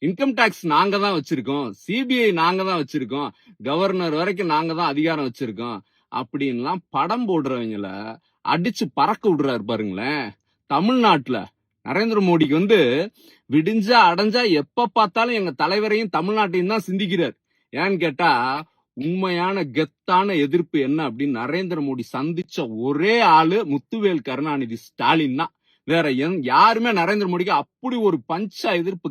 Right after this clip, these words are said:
காட்டுனதே கிடையாது விஜய். இப்ப புரியுதா கேரக்டர் எப்படி கேரக்டர்னு? ஏன்னு கேட்டா, அவர் எதிர்ப்புலயே வந்தவரு. இருபத்தி மூணு வயசுல எமர்ஜென்சி அப்ப இந்திரா காந்தி எதிர்த்தவரு. இன்னைக்கு எழுபத்தி மூணு வயசானாலும்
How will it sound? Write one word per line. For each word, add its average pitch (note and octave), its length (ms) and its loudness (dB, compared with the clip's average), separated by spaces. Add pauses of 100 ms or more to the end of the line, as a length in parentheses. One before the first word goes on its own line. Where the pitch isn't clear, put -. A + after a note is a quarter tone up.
(140)
காட்டுனதே G3 580 0
கிடையாது C#3+ 300 -4
விஜய். C#3+ 400 -4 (640)
இப்ப C3 240 -8
புரியுதா F#3+ 440 -4 (300)
கேரக்டர் D3+ 540 0 (180)
எப்படி F3 240 -2
கேரக்டர்னு? A#2+ 580 -6 (220)
ஏன்னு A3 240 -2
கேட்டா, F#3 320 0 (720)
அவர் F3 240 4
எதிர்ப்புலயே B3 580 4
வந்தவரு. G#3 540 4 (440)
இருபத்தி G#3 440 0
மூணு G#3 180 -2
வயசுல G#3 340 0 (460)
எமர்ஜென்சி G#3 640 -2
அப்ப G#3+ 180 -2
இந்திரா A3+ 300 2
காந்தி A3 240 2
எதிர்த்தவரு. E3+ 500 2 (400)
இன்னைக்கு E3 300 -2
எழுபத்தி G#3+ 460 0
மூணு G#3 200 0
வயசானாலும் G#3+ 800 0